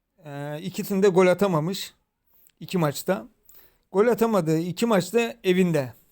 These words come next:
Evinde üç sıfır Hibernian'a yenilmiş. Sen Miren'e yenilmiş.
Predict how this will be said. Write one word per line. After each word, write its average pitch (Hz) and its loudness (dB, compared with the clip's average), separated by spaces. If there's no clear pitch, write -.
Evinde 208 4
üç 214 -2
sıfır 160 0
Hibernian'a 180 2
yenilmiş. 170 0
Sen 190 0
Miren'e 190 2
yenilmiş. 160 -4